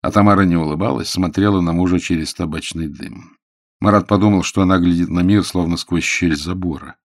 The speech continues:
и видит только своего Косту, потому что знает,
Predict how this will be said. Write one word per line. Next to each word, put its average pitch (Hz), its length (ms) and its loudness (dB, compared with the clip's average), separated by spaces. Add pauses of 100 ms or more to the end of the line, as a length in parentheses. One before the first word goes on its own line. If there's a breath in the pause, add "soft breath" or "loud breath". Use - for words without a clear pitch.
(340)
и 98 80 4
видит 101 300 4
только 98 240 2
своего 101 400 0
Косту, - 420 -6
потому 85 280 -4
что - 180 -8
знает, 92 400 -8